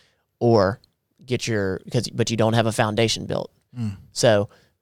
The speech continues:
Speaker 1: you got some, you got some stocks, invest in it, or build your foundation. You can safely
Speaker 2: Foundation.
Speaker 1: Yeah.
Speaker 2: Hundred percent.
Speaker 1: Yep.
Speaker 2: Yeah. So I get a lot of people that come to me and wanna invest or wanna, you know, whatever,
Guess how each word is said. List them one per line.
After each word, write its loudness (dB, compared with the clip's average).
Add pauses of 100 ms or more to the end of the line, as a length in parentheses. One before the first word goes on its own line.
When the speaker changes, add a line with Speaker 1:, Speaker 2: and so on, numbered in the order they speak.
(140)
Speaker 1:
you -14
got 0
some, -4
you -6
got 2
some -6
stocks, 0 (120)
invest 0
in 0
it, -4 (100)
or 0 (580)
build 2
your -8
foundation. -8 (100)
You -4
can -6
safely 0
Speaker 2:
Foundation. -8 (140)
Speaker 1:
Yeah. -8 (400)
Speaker 2:
Hundred -2
percent. -4 (100)
Speaker 1:
Yep. -4 (240)
Speaker 2:
Yeah. 4 (280)
So 4
I -4
get -6
a -8
lot -6
of -10
people -6
that -8
come -4
to -2
me -2
and -2
wanna -2
invest -4
or -6
wanna, -6
you -8
know, -10
whatever, -12